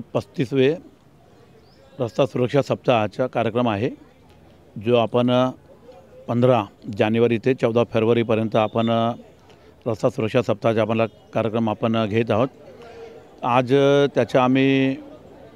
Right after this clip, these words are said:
उद्घाटनाच्या संबंधाने आम्ही कार्यक्रम घेतलेला होता ट्रॅफिक, अ, चिल्ड्रन पार्क येथे. त्या ठिकाणी आम्ही दिल्ली पब्लिक स्कूल, सीडीएस, सेंट झेवियर,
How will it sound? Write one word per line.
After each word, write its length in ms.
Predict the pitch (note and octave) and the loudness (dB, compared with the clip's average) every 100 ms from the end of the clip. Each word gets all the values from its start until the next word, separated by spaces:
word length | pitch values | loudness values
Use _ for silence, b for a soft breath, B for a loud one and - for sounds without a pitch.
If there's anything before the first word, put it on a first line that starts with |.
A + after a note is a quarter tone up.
| - - - | -20 -20 -10
उद्घाटनाच्या 1000 | A#2+ A#2+ A#2+ B2+ B2+ B2+ B2 A#2+ - B2 | -4 0 2 2 2 2 2 -2 0 0
संबंधाने 440 | A#2+ A2+ A#2+ A#2+ A#2+ | 0 0 0 0 0
आम्ही 180 | A#2 | -2
कार्यक्रम 360 | A#2 A2 G#2+ A#2+ | 0 -2 0 0
घेतलेला 280 | A2 A2+ A2+ | 0 0 0
होता 140 | G#2+ | 0
ट्रॅफिक, 520 | B2 A2+ G#2+ G#2+ - | 0 -2 -2 -8 -8
अ, 200 | C3+ B2 A#2 | -4 -2 -2
चिल्ड्रन 340 | A#2+ A2+ A#2+ | 0 0 2
पार्क 260 | A2 A2 G#2+ | 2 0 0
येथे. 200 | G2+ D#3 - - B B B B B - - | -2 -4 -4 -18 B B B B B -20 -2
त्या 100 | C#3+ | 0
ठिकाणी 380 | C#3 C3 C#3 C#3 | 2 4 4 4
आम्ही 380 | C3+ B2+ C#3 C#3 C#3+ - - - - | 4 4 4 2 0 -10 -20 -16 -4
दिल्ली 180 | A#2 C3 | 0 2
पब्लिक 320 | C3 A#2+ C3 | 4 2 0
स्कूल, 320 | - C#3 C3+ C3+ - - | 0 2 2 0 -6 -8
सीडीएस, 640 | B2+ A#2 B2+ B2+ C3 - - | -2 2 4 4 2 -2 -14
सेंट 320 | - - B2 | -8 -2 0
झेवियर, 480 | A2+ B2 A#2+ C3 C3 | 2 2 4 4 2